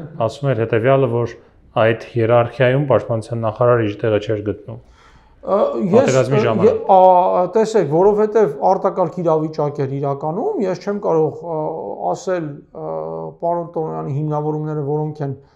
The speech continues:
Speaker 2: եղել, չեմ, չեմ է ցանկանա դրանք մեկնաբանել իհարկե, բայց որոշակի առումով փաստացի, ա, տեղի է ունենում մի, ա,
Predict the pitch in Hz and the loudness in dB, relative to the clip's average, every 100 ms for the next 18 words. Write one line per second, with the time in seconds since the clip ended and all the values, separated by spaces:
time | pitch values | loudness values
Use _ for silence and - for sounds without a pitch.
0 | _ 151 143 139 139 165 156 165 175 175 | _ -2 -2 -2 -4 -8 -6 -6 -6 -6
1 | 160 151 160 156 135 135 127 131 139 143 | -6 -4 -4 -4 -4 -4 -4 -6 -6 -8
2 | 139 147 147 139 139 143 143 254 392 415 | -8 -8 -8 -10 -10 -12 -10 -8 -8 -10
3 | - _ _ _ - 202 240 208 254 226 | -18 _ _ _ 0 0 2 0 0 0
4 | 247 226 240 254 330 - 208 226 226 240 | -2 0 -2 -2 -4 -2 2 2 2 -4
5 | 233 262 247 220 - 269 180 170 170 165 | -4 -6 -6 -6 -8 -8 -6 -6 -4 -4
6 | 165 156 - _ _ _ 202 208 226 214 | -6 -8 -14 _ _ _ 6 6 6 2
7 | 202 190 190 185 143 113 - _ _ _ | 2 0 -2 -2 -4 -8 -20 _ _ _
8 | _ _ - 175 170 190 160 107 - _ | _ _ -14 -6 -2 -2 -2 -6 -14 _
9 | _ _ - - | _ _ -14 -8